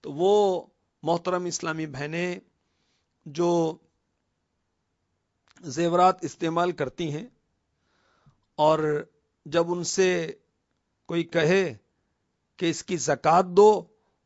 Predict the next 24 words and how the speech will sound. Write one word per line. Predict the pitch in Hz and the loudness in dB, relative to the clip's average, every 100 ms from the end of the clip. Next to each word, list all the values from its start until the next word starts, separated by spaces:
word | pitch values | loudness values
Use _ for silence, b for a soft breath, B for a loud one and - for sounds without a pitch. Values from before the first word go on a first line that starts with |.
| - | -8
تو | 196 | -2
جواب | 180 202 220 226 | 4 8 8 8
دیتی | 226 226 247 | 2 2 -2
ہیں | 240 | -2
کہ | 208 | 0
ہم | 180 | -2
کماتی | 175 156 151 190 | -4 -2 -2 -4
ہیں۔ | 220 285 _ _ _ _ _ _ _ _ _ _ _ _ _ _ _ _ _ _ _ _ _ _ _ _ _ _ _ | -10 -12 _ _ _ _ _ _ _ _ _ _ _ _ _ _ _ _ _ _ _ _ _ _ _ _ _ _ _
تو | 165 | -10
کمانا | - 170 175 202 214 | 0 2 4 4 2
شرط | - 165 165 | 2 2 2
نہیں | 196 208 196 | -2 -2 -2
ہے، | 208 277 - _ _ _ _ _ _ _ _ | -4 -8 -20 _ _ _ _ _ _ _ _
جو | 135 196 | 2 2
زیور | 160 190 190 226 220 - | 4 0 4 4 2 -2
استعمالی | - - 208 196 180 185 220 220 | -10 -2 4 4 6 4 4 2
ہے | 180 214 247 - | 2 2 -2 -6
اس | 185 170 - | -8 -8 -4
پر | 190 185 | 0 0
بھی | 160 165 190 202 | -2 -4 -4 -6
زکوٰۃ | 135 131 - 131 139 151 151 | -6 -8 -4 -2 2 0 -2
ہے، | 113 - _ _ _ _ _ - | -10 -16 _ _ _ _ _ -4
اور | 143 | -4
اللہ | 151 147 175 | -2 -4 -4